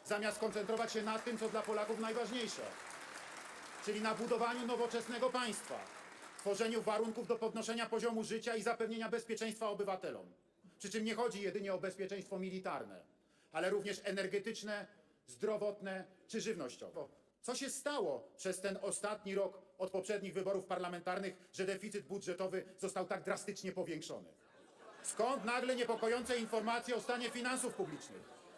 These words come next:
Dlaczego do niedawna rekordowe zyski spółek spa-, Skarbu Państwa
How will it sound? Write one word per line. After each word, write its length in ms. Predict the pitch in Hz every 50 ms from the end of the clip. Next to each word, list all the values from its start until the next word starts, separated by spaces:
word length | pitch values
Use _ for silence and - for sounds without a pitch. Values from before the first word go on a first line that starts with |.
| - - -
Dlaczego 400 | 196 208 - - 269 262 247 233
do 100 | 214 208
niedawna 460 | 208 202 208 214 226 220 220 220 214
rekordowe 500 | 214 202 - 214 202 190 226 208 214 208
zyski 320 | 190 226 214 - 214 214 -
spółek 320 | - 214 220 214 196 196
spa-, 260 | - - 214 214 208
Skarbu 360 | - - 220 214 208 202 202
Państwa 480 | 190 202 214 214 214 - 220 202 -